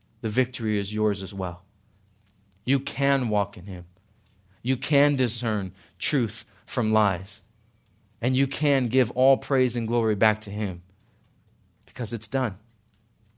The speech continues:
and he's won. Father, we thank you for your word. We thank you for your truth. Thank you for the opportunity we've had to spend time together beholding you as you are. Help us to live before you in a way that would honor your glory,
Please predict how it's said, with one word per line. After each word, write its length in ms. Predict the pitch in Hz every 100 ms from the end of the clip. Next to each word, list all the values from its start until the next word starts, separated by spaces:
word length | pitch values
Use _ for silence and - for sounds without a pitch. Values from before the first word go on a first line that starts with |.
| _
and 100 | 104
he's 220 | 107 101
won. 180 | 104 85 - _ _ - - _ _ _ _ _ _ _ _ _ _
Father, 320 | - 120 110
we 140 | 107
thank 340 | 123 131 127 107
you 100 | 104
for 200 | - 110
your 100 | 117
word. 300 | 107 101 101 - _ _ -
We 60 |
thank 240 | 107 113 110
you 80 | 110
for 180 | 110
your 100 | 110
truth. 400 | 110 - 101 - _ _ _ _ - _ - _ _ - _ - _ _ _ _ -
Thank 180 | 123
you 80 | 123
for 100 | 120
the 60 | 123
opportunity 400 | 117 120 127 117
we've 180 | 113 107
had 280 | 113 107
to 80 | 107
spend 320 | - - 117 113
time 260 | 117 110
together 460 | 107 104 117 113 110 - - - - - _ _ _
beholding 520 | 117 110 131 131 123
you 200 | 117 131
as 240 | 123 120 107
you 200 | 117 120
are. 300 | 107 101 98
Help 360 | - 135 131
us 160 | 131 120
to 100 | 123
live 300 | 117 135 120
before 380 | 120 - 123 117
you 160 | 113
in 100 | 113
a 40 | 107
way 180 | 107 107
that 140 | 101
would 100 | 98
honor 300 | - 117 123
your 180 | 117 117
glory, 420 | 104 101 98 95